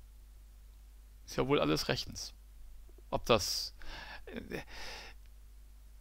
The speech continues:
ist es gerecht? Nein. Ist es recht, dass sie es machen?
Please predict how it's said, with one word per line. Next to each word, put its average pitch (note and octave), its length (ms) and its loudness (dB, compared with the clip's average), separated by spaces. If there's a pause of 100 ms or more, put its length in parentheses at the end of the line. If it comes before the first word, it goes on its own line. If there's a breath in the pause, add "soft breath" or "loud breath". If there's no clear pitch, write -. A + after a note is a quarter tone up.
(200)
ist - 200 12
es - 200 6
gerecht? - 760 12 (2000)
Nein. G#2+ 360 0 (580)
Ist - 220 0
es - 240 2
recht, - 420 12
dass D#3+ 140 4
sie - 80 4
es - 140 2
machen? F3+ 360 0